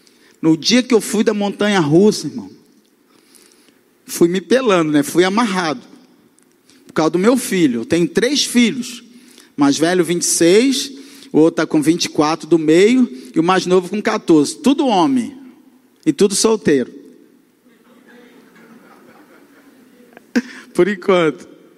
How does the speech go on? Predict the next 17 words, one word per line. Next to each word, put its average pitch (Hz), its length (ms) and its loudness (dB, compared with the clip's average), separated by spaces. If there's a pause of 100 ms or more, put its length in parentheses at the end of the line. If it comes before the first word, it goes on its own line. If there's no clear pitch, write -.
(1300)
E 175 80 0
aí, 226 180 0
"Não, 349 240 -6
pai, 202 280 -4
vamos, 302 500 -2
vamos." 254 260 -2
Não, 214 180 -2
eu 160 60 0
tenho 254 220 -2
que - 80 -12
ser 247 200 -2
pai, 170 360 -2
eu 156 60 -6
tenho 247 200 0
que 254 120 -4
ir 233 40 -2
junto. 180 460 -4